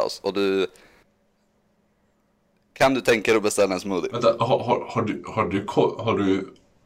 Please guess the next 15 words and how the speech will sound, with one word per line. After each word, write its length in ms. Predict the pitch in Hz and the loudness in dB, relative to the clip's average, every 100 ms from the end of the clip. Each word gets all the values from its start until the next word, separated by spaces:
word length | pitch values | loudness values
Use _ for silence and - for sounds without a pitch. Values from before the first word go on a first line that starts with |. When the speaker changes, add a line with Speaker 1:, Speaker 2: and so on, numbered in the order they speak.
| _ _ - | _ _ -6
Speaker 2:
Har 140 | 110 | -2
du 120 | 98 | -2
stalkat 420 | 95 131 120 151 - | -2 -2 0 -2 -4
mig? 220 | - - _ _ _ _ _ _ _ _ _ _ _ _ - - _ _ - | -12 -16 _ _ _ _ _ _ _ _ _ _ _ _ -20 -20 _ _ -4
Speaker 1:
Ja. 300 | 104 120 - - - _ _ _ _ - - - - _ _ - _ _ _ - _ _ _ _ - - - _ - | 2 2 0 -16 -20 _ _ _ _ -20 -20 -20 -20 _ _ -20 _ _ _ -20 _ _ _ _ -18 -18 -20 _ -6
Svara 240 | 120 135 | 4 4
på 120 | 135 | 4
frågan 300 | 139 123 120 | 4 6 6
bara. 180 | 85 73 - _ _ | 4 0 -2 _ _
Speaker 2:
Okej, 340 | 123 123 104 | 0 0 -2
för 120 | - 104 | -4 -4
första. 440 | 110 - - - - _ _ _ _ _ _ - - _ _ _ _ _ | -2 0 0 0 -4 _ _ _ _ _ _ -20 -20 _ _ _ _ _
Alltså, 240 | 107 107 101 | -2 -2 -2
så 100 | 104 | -2
här, 160 | 95 | -2